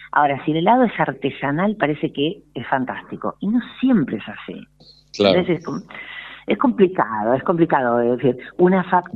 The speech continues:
Speaker 2: Viste,
Speaker 1: un
Speaker 2: a-, ahora hay
Speaker 1: pan
Speaker 2: una guerra de
Speaker 1: envasado
Speaker 2: harinas.
Speaker 1: es
Speaker 2: Vos
Speaker 1: malo.
Speaker 2: recién acabás de decir harina de trigo. El otro día fui a hacer un estudio mío y aparentemente tengo como, así como una como una resistencia a la harina de trigo, estoy
Speaker 1: Sencilla
Speaker 2: tratando de
Speaker 1: gluten.
Speaker 2: cambiar. ¿Qué opinás de las harinas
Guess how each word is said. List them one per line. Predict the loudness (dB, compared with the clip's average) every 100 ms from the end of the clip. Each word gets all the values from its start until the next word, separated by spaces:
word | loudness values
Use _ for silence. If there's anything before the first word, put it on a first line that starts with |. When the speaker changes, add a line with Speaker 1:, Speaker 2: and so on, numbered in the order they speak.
| 2
Speaker 2:
Viste, | 4
Speaker 1:
un | 4
Speaker 2:
a-, | 4
ahora | 4 6 6
hay | 6
Speaker 1:
pan | 4
Speaker 2:
una | 2
guerra | 2 2 2
de | 4
Speaker 1:
envasado | 2
Speaker 2:
harinas. | 0 -2
Speaker 1:
es | 0
Speaker 2:
Vos | 0
Speaker 1:
malo. | 2
Speaker 2:
recién | 2 0 0
acabás | 0 2 2
de |
decir | 4 2 2 2
harina | 2 4 4
de | 2
trigo. | 4 6
El | 8
otro | 10
día | 8
fui | 8
a |
hacer | 6 6
un | 4
estudio | 4 8 8
mío | 8 4 2 2
y | 0 0 _ _
aparentemente | 2 4 4 4 2 4 4
tengo | 4 2 4
como, | 4 4 4 4
así | 2 2 4
como | 4 6
una | 6 6 6 4 -4 -20 -20 -18 -20 _
como | 2
una | 4
resistencia | 6 4 4 4 2 4 4
a |
la | 4
harina | 4 4
de | 4
trigo, | 4 4
estoy | 6 4
Speaker 1:
Sencilla | 6 6
Speaker 2:
tratando | 6 6
de | 4
Speaker 1:
gluten. | 2
Speaker 2:
cambiar. | 2 2 2 4
¿Qué | 2
opinás | 4 2 4
de | 4
las | 4 4
harinas | 6 6 4 2